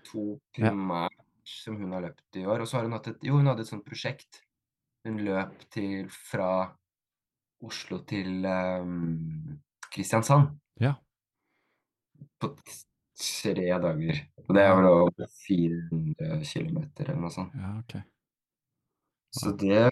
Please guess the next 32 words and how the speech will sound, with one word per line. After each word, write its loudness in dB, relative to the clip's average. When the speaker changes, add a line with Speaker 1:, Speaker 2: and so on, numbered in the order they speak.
Speaker 1:
var 4
også -4
en 0
ganske, -4
et -12
kult -4
prosjekt, -6
da. -4
Speaker 2:
Da 8
ikke -4
langs 0
vei, -2
eller 0
langs -2
noen -2
småveier 2
eller -2
noe -4
sånt, 0
hvis -2
du -4
får 0
den 0
avstanden -2
der? -6
Fire -4
hundre -4
førti -4
mil, -4
ja. -2
Speaker 1:
Sånt, -6
altså. 0